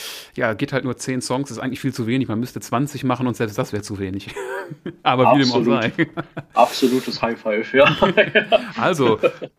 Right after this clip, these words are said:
Speaker 1: wir müssen eben zehn machen und dann hat dann doch das Rennen, äh, ja, auch jemand gemacht, der bei Halloween mal dabei war, mittlerweile auch wieder dabei ist, Kai Hansen mit Gamma Ray.
Speaker 2: Ha,
Speaker 1: Es geht um
Speaker 2: jawohl.
Speaker 1: das fünfundneunziger Album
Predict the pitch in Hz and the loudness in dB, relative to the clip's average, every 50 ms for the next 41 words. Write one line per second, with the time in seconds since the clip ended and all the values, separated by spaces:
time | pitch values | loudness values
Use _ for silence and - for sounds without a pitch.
0 | - - 127 135 135 156 180 202 220 208 214 190 151 139 123 123 - - 165 180 | -12 -10 -8 -4 -2 0 0 0 0 0 0 0 0 0 0 -2 -2 -2 -2 -2
1 | 170 156 151 147 156 151 135 127 135 139 143 139 147 - 139 135 139 151 175 170 | 0 -2 -2 -2 -2 -2 0 0 0 0 0 -2 -4 -4 -2 -2 -2 -2 -4 -6
2 | - - 139 127 120 123 107 131 139 139 143 139 131 127 123 117 113 110 107 101 | -4 -6 -6 -4 -6 -6 -4 -4 -2 -2 -2 -2 -2 -4 -4 -6 -8 -8 -8 -10
3 | - - - - - 175 98 101 110 117 123 120 - 117 127 - - 180 170 165 | -12 -16 -20 -18 -14 -12 -12 -12 -12 -12 -12 -8 -8 -8 -8 -6 -6 -4 -4 -4
4 | 160 147 143 139 143 143 - - - 127 123 113 110 107 110 113 120 139 139 123 | -4 -4 -4 -4 -4 -4 -6 -6 -6 -6 -4 -2 -4 -4 -4 -2 -2 0 0 2
5 | 127 123 120 117 113 107 104 104 101 107 104 127 156 156 170 170 156 131 123 107 | 2 0 0 0 0 -2 -2 -2 0 0 0 0 0 0 0 0 0 0 -2 -2
6 | 117 107 110 110 110 107 104 113 107 110 104 104 98 101 107 135 147 - - - | -2 -2 0 0 0 -2 -4 -4 -4 -2 -2 -2 -2 -2 -2 -2 -4 -6 -6 -8
7 | - 113 113 113 107 113 123 147 147 139 143 127 113 98 - - - 135 120 143 | -4 -2 -2 0 2 0 0 0 0 0 0 0 -2 -4 -8 -12 -12 -4 -4 -2
8 | 165 180 135 107 104 101 98 98 98 98 98 - - - - - - - - - | -2 0 0 0 0 0 0 -2 -4 -6 -8 -12 -20 -20 -20 -20 -20 -20 -20 -18
9 | - - - - 87 - - - - - - - 117 - 117 123 139 143 143 127 | -12 -2 4 4 4 4 2 -4 -10 -10 -8 -8 -6 -4 -2 -2 0 2 2 2
10 | 120 110 110 - - - - - 208 208 185 165 151 147 139 - 139 131 120 110 | 2 2 0 -2 -6 -10 -4 -4 -2 -2 0 0 0 0 0 -2 -2 -2 -2 -2
11 | 117 123 135 139 139 147 160 180 180 | -2 -2 -2 -2 -2 -2 -2 -2 -4